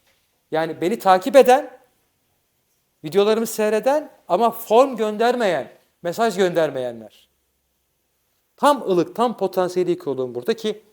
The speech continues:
o da çok işe yarar. Yani beni takip et, hiç mesaj göndermemiş, hiç form göndermemiş ama, ama varlığından haberdar. Bu ikinci kitle ve üçüncü kitle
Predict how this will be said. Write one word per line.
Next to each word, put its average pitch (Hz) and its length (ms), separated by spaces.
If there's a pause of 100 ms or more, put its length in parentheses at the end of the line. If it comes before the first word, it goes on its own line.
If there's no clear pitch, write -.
(220)
o 156 160
da 143 320 (360)
çok 175 220
işe - 160
yarar. 113 380 (140)
Yani 151 160
beni 190 120
takip 185 280
et, 233 100
hiç - 140
mesaj 202 300
göndermemiş, 175 580
hiç 143 160
form 156 200
göndermemiş 151 420
ama, 226 140 (160)
ama 190 200
varlığından 175 420
haberdar. 135 520 (1080)
Bu 233 80
ikinci 226 300
kitle 233 520 (640)
ve 269 140
üçüncü 233 280
kitle 208 600